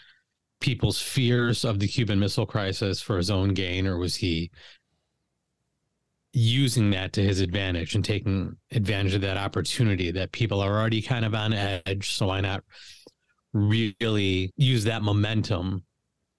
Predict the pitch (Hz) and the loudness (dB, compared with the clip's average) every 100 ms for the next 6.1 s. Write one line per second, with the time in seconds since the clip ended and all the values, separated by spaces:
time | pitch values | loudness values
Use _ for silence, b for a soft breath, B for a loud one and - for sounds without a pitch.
0 | _ _ _ _ - 117 - 95 104 - | _ _ _ _ -2 -2 0 -2 -2 -4
1 | 101 110 95 101 95 95 101 110 95 101 | -2 0 0 0 -2 -2 -2 -2 -2 -6
2 | _ - _ _ _ _ _ 127 107 - | _ -20 _ _ _ _ _ -4 -2 0
3 | 113 - 101 98 - 117 - - 104 95 | -2 0 0 0 -2 -2 -2 0 2 2
4 | 92 92 - - - _ _ _ _ _ | 0 0 -2 -6 -10 _ _ _ _ _
5 | _ _ _ - 107 98 - 113 98 92 | _ _ _ -6 -4 -2 -2 0 0 0
6 | - | -2